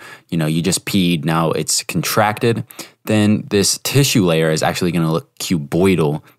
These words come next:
in, um, appearance. However, when you have a full bladder and these cells in this tissue are all kinda stretched out, then they're gonna look squamous. And, and that generally makes sense when you think about it. And so as I kind of alluded to,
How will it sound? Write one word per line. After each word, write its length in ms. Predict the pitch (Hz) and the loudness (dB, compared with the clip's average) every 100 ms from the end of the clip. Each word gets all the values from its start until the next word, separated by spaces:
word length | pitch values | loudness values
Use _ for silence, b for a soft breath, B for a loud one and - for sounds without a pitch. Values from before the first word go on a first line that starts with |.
| - | -8
in, 380 | 85 78 78 76 | -4 -2 -4 -6
um, 520 | 76 76 69 67 - - - | -6 -8 -10 -12 -16 -14 -10
appearance. 500 | - 110 - - - B B B B B | -4 -2 -2 -6 -12 B B B B B
However, 440 | - 101 131 101 80 | 0 4 4 2 2
when 260 | 92 90 | 2 2
you 80 | 90 | 2
have 100 | 90 | 0
a 80 | 71 | -2
full 260 | - 123 | -2 0
bladder 400 | 143 92 76 80 | 2 2 2 0
and 160 | 82 80 | 0 0
these 140 | 76 | -2
cells 480 | - 95 87 85 - - | -2 0 2 0 -2 -8
in 180 | 87 82 | -4 -2
this 300 | 78 73 - _ - | -2 -2 -6 _ -4
tissue 420 | 147 143 90 85 | 0 2 2 2
are 140 | 85 | 2
all 140 | 85 85 | 2 0
kinda 220 | 95 78 | -2 -2
stretched 640 | - - - 90 101 - | -2 -4 -2 0 0 0
out, 340 | 98 110 87 - B B B B - | 2 2 0 -6 B B B B -4
then 440 | 98 95 95 95 | 0 2 2 2
they're 140 | - 92 | 0 0
gonna 180 | 92 85 | 0 0
look 140 | 80 | 0
squamous. 840 | - - 90 82 73 - - - - _ - | -2 -4 0 0 0 -2 -8 -8 -14 _ -12
And, 200 | - - | -10 -4
and 160 | 135 | 0
that 240 | 143 127 92 | 2 2 0
generally 420 | 90 90 80 80 | 0 2 2 0
makes 240 | 76 69 | 0 -2
sense 260 | - - 67 | -4 -4 -6
when 100 | 71 | -8
you 80 | 71 | -8
think 180 | - - | -10 -6
about 220 | - - | -6 -6
it. 100 | - _ B B B B | -10 _ B B B B
And 140 | 110 101 | -2 2
so 120 | 110 | 4
as 120 | 104 | 4
I 60 | 113 | 2
kind 180 | 135 | 2
of 80 | 131 | 4
alluded 360 | 98 92 90 85 | 4 4 2 0
to, 300 | - 90 87 | 0 0 0